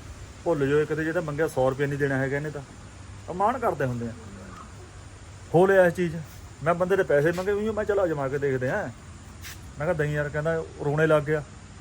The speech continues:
ਨਾਲੇ ਮੈਨੂੰ ਪਤਾ ਵੀ ਹੈਗੇ ਆ, ਰੋਣੇ ਲੱਗ ਗਿਆ। ਮੈਂ, "ਚੱਲ ਹੁਣ ਦੂਜੇ ਬੰਦੇ ਮੰਗ ਕੇ ਦੇਖਦੇ ਆ, ਜਿਹਦੇ ਆਸ ਨਹੀਂ ਕੀਤੀ ਹੈਗੀ।" ਉਹ ਕਹਿੰਦਾ, "ਕਿੰਨੇ ਚਾਹੀਦੇ ਬਾਈ?" "ਪੰਜ ਹਜ਼ਾਰ, ਦਸ ਹਜ਼ਾਰ ਮੈਂ ਤੁਹਾਨੂੰ ਦੇ ਦਿੰਦਾ।" ਦੇਖ, ਇਹ ਚੀਜ਼ ਹੋ ਜਾਂਦੀ ਹੈ, ਇਹ ਚੀਜ਼ ਹੋ ਲਈਆਂ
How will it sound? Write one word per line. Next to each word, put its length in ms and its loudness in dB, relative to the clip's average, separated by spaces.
ਨਾਲੇ 160 4
ਮੈਨੂੰ 180 -2
ਪਤਾ 120 4
ਵੀ 100 2
ਹੈਗੇ 360 2
ਆ, 140 -2
ਰੋਣੇ 220 0
ਲੱਗ 160 0
ਗਿਆ। 140 -6
ਮੈਂ, 60 -4
"ਚੱਲ 120 4
ਹੁਣ 140 0
ਦੂਜੇ 220 2
ਬੰਦੇ 200 2
ਮੰਗ 200 4
ਕੇ 120 0
ਦੇਖਦੇ 360 2
ਆ, 60 -8
ਜਿਹਦੇ 200 2
ਆਸ 240 6
ਨਹੀਂ 160 2
ਕੀਤੀ 260 4
ਹੈਗੀ।" 120 2
ਉਹ 60 -2
ਕਹਿੰਦਾ, 140 -2
"ਕਿੰਨੇ 240 0
ਚਾਹੀਦੇ 260 0
ਬਾਈ?" 120 -2
"ਪੰਜ 140 -4
ਹਜ਼ਾਰ, 140 0
ਦਸ 80 -2
ਹਜ਼ਾਰ 200 0
ਮੈਂ 140 0
ਤੁਹਾਨੂੰ 200 -4
ਦੇ 100 2
ਦਿੰਦਾ।" 240 -8
ਦੇਖ, 120 -4
ਇਹ 80 8
ਚੀਜ਼ 220 -6
ਹੋ 200 0
ਜਾਂਦੀ 340 -2
ਹੈ, 40 -4
ਇਹ 140 0
ਚੀਜ਼ 200 -8
ਹੋ 140 2
ਲਈਆਂ 300 0